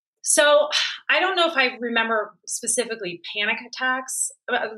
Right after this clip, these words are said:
well, there's a couple scenarios, but one specifically that stood out to me that I addressed in therapy as I got into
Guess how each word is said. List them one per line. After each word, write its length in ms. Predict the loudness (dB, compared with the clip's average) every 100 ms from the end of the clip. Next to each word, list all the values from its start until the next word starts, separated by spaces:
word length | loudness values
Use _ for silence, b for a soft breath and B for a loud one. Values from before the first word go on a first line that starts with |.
| -4
well, 300 | 0 0 -2
there's 180 | -6 -8
a 40 |
couple 520 | -4 -4 2 2 0 _ _ _ _ _ _ _ _ _
scenarios, 560 | -6 -4 0 2 2
but 160 | 0 -2
one 240 | 2 2
specifically 560 | 2 -2 0 -2 -2 -2
that 180 | -2 -2
stood 320 | -2 0 2
out 200 | 2 0
to 100 | -4
me 120 | -4
that 140 | 0 2
I 120 | 2
addressed 500 | 0 0 0 0 -4
in 100 | -4
therapy 340 | 0 0 0 -2
as 160 | -2
I 80 | -2
got 180 | -2 -2
into 220 | -4 -10